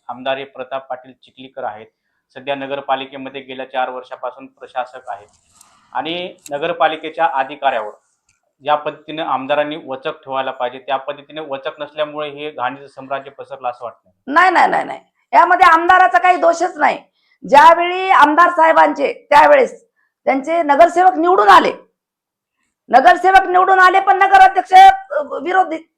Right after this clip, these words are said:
Speaker 2: विरोधी बाका-, विरोधी पक्षाचा होता, त्यामुळं सत्ता येता येता हुकली ना, नगराध्यक्षच झाला नाही,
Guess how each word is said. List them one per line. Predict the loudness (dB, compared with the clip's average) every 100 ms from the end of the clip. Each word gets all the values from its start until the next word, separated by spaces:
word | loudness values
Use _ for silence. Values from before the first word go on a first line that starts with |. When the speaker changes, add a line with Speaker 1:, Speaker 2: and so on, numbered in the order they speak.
| _
Speaker 2:
विरोधी | -4 -2 2
बाका-, | 2 2 0 -2 -8
विरोधी | -10 -2 -2 0 -2 -6 _ _ _ _ _ _
पक्षाचा | -6 -2 0 0
होता, | 0 -2 -4 -6 _ _ _ 2
त्यामुळं | 6 8 6 4 -4 -20 _
सत्ता | 0 0 4 6 6 4 0 -6
येता | -4 2 4
येता | 6 6
हुकली | 6 4 -2
ना, | 0 2
नगराध्यक्षच | 6 6 6 2 -2 -2
झाला | 2 4 4
नाही, | 2 -2